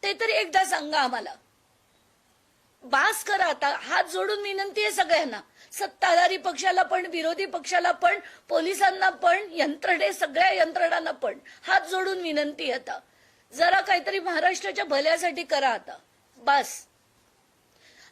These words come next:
आज आता जो पुन्हा एक मृत्यू झालाय,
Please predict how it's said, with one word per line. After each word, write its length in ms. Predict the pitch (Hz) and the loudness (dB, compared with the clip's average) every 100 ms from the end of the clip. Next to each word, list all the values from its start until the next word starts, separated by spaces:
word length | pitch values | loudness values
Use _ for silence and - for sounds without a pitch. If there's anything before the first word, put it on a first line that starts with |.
| - | 0
आज 220 | 339 370 | 2 2
आता 280 | 381 - 370 | 0 2 0
जो 220 | 359 370 302 _ _ _ _ _ | 0 -6 -8 _ _ _ _ _
पुन्हा 340 | 349 330 381 | -4 2 4
एक 120 | 359 311 | 2 0
मृत्यू 420 | 269 311 359 359 339 | -14 -14 -10 -8 0
झालाय, 500 | 302 302 320 233 | 0 2 0 -2